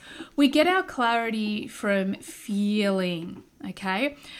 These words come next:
Uh, one of the great metaphors that you would have heard me use before, and I use all the time, is even if you think about in the short period of time between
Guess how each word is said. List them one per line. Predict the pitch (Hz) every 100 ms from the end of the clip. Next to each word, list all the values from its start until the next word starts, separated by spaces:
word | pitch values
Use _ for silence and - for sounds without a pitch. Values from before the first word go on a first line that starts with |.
| -
Uh, | - - -
one | 226 254
of | 320
the | 285
great | - 202 202 208 220
metaphors | 220 202 - 190 190
that | -
you | 208
would | 196 190
have | 202
heard | 196
me | 185
use | 180 190
before, | 196 - 320 302
and |
I | 220
use | 196 202
all | 196
the | 190
time, | 190 285 277 254
is | 226
even | 247 269 311
if | 294
you | 254
think | - 320 330 320
about | 285 202 196 -
in | 226
the | 220
short | - 285 311
period | 311 330 311
of | 311
time | - 220 202
between | 196 196 214 196 196